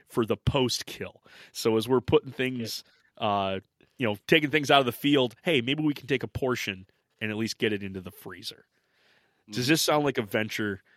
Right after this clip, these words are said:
Speaker 1: that you'd be excited to be on, John?
Speaker 2: Absolutely, actually. And, you know, I, I talk about being a picky eater. Meat, when it comes to meat, hey,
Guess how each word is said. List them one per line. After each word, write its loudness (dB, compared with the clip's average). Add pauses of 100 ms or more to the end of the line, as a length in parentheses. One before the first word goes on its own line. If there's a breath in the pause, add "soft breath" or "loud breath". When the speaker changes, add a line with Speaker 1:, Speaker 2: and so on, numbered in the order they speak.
(220 soft breath)
Speaker 1:
that 2
you'd 0
be -2
excited -4
to -18
be -14
on, -20
John? -16 (1500)
Speaker 2:
Absolutely, -2
actually. -4
And, -2
you -2
know, -2
I, -4 (140)
I -2
talk -2
about 2
being 0
a -4
picky -6
eater. -4 (400 soft breath)
Meat, 2
when -2
it -8
comes 2
to -10
meat, -4
hey, -2